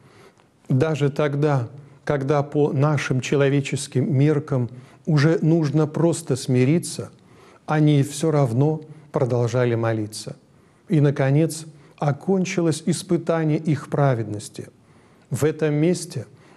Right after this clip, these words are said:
можно было бы сказать, что Господь услышал их, но Он всегда слышал их, как всегда слышит и наши молитвы,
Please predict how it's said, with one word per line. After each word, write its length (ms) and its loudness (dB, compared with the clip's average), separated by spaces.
можно 420 2
было 240 2
бы 120 0
сказать, 540 0
что 320 -4
Господь 760 0
услышал 720 0
их, 440 -2
но 160 2
Он 260 0
всегда 540 -2
слышал 520 0
их, 440 0
как 180 -4
всегда 420 -2
слышит 640 -2
и 100 2
наши 400 0
молитвы, 540 0